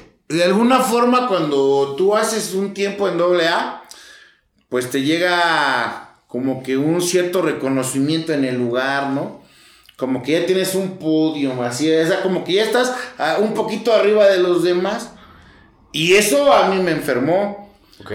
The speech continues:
Speaker 1: Porque el segundo año que llegué sin mi madre, esa junta no se me va a olvidar, güey. O sea, me decían, el coordinador, "No, miren, ahí está el ejemplo, eh, acaba de tener una pérdida y él sigue firme".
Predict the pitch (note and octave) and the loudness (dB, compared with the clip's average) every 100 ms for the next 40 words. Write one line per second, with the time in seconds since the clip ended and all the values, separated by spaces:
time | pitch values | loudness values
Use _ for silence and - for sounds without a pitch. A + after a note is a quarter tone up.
0 | A2+ C#3+ C#3+ D3 D3 C#3+ C#3 C3+ D#3+ C#3+ | -4 -2 -4 -2 0 0 0 0 0 0
1 | G#3 A3 A#3 A#3 F#3+ D3+ D3+ F3 F3 F3+ | 2 2 0 0 0 2 2 0 0 -2
2 | D3 C#3 D#3 F3+ F#3+ F#3+ F3+ E3 E3+ F3 | 0 0 0 0 -2 -2 -4 -4 -2 0
3 | E3+ D3 C3 C#3+ D3 C#3 A#2+ B2 B2 A#2 | 2 0 -2 -4 -4 -2 -2 0 0 0
4 | A#2+ F#3 D#3+ A#2+ A#2 - - - _ _ | -2 -2 -4 -6 -8 -16 -20 -20 _ _
5 | _ _ _ - A2+ C3+ C#3 C3 G2+ G#2+ | _ _ _ -10 -4 -2 0 -2 -2 -4
6 | A#2+ B2+ B2+ B2+ D3 D3 C3+ - - - | -4 -4 -4 -4 -4 -4 -6 -12 -20 -20
7 | _ - A2+ A2+ A#2+ A#2+ B2 A#2+ C3 B2 | _ -10 -8 -4 -4 -4 -2 -2 -4 -4
8 | C3+ D#3+ E3 D#3 D3+ C#3+ C#3+ C#3 D3+ C3+ | -4 -2 -2 -2 -2 -4 -4 -4 -4 -4
9 | A#2+ C3 C#3 D#3 D#3+ D3+ D3+ D#3 D3+ D3+ | -4 -4 -4 -4 -4 -4 0 2 2 -4
10 | - - A2+ B2 A#2+ C#3+ D3 C#3+ B2+ C3+ | -16 -6 -2 0 0 0 0 0 -2 -4
11 | D3 B2+ C#3 D3 D#3 D#3+ D#3 D3 C3+ C3+ | -4 -4 -2 2 2 2 0 0 0 -2
12 | C3+ C#3 C3 B2 C3+ D3+ D#3+ E3 E3 E3 | -4 -4 -4 -4 -2 0 2 2 0 -2
13 | D#3+ | -2